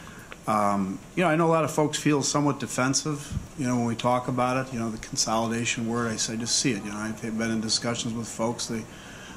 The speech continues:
get all animated and their face turns red and veins pop out of their neck, and they think that, uh, I'm interested in doing something that approaches their own personal life and their livelihood. Look, we're elected public servants.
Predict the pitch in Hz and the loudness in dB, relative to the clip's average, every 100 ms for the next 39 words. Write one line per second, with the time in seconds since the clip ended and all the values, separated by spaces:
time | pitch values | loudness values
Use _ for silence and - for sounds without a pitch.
0 | - - 113 117 117 120 120 113 117 123 | -14 -4 2 2 4 4 4 4 4 2
1 | 123 117 98 - 117 117 - 123 110 107 | 2 0 -2 0 2 2 0 0 0 0
2 | 117 127 127 101 98 - - - - - | 2 2 0 -4 -8 -16 -18 -18 -16 -2
3 | 110 120 117 - 120 117 120 120 117 113 | 2 2 2 2 2 4 2 2 2 4
4 | 113 135 127 113 110 110 120 113 113 101 | 4 4 2 0 0 0 -2 -2 -6 -4
5 | - 110 110 110 - - 113 120 123 - | -4 -2 0 -4 -8 -4 0 2 2 0
6 | 117 127 117 117 113 104 101 - 135 123 | 0 2 2 2 2 0 -6 -12 -4 0
7 | 123 113 120 113 123 113 110 104 - 104 | 2 2 2 0 0 2 0 -4 -10 -4
8 | 123 120 - 117 101 120 123 120 113 123 | 0 2 0 -2 -2 0 2 2 0 0
9 | 127 - 117 117 131 120 - 104 107 113 | 0 0 0 2 2 0 -2 -2 0 2
10 | 131 131 104 101 101 - - - - - | 2 2 -2 -2 -6 -12 -16 -16 -16 -16
11 | - - 170 - - - - - 131 120 | -18 0 2 2 -8 -16 -18 -10 -8 -2
12 | 160 185 196 208 208 139 160 139 117 - | 2 4 4 2 0 2 2 2 2 2
13 | 127 113 90 - - | 2 0 -2 -6 -8